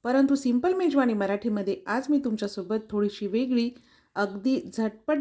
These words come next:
बनणारी, कुणालाही करता येईल एवढी सोपी, मस्त, चमचमीत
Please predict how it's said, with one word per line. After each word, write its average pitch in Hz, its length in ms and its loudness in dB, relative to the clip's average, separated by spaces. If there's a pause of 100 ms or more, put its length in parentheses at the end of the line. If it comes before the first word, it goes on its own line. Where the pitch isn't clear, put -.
बनणारी, 240 440 2 (520)
कुणालाही 220 520 2
करता 254 400 0
येईल 254 280 4
एवढी 220 280 2
सोपी, 254 420 -4
मस्त, 226 420 -2
चमचमीत 208 640 0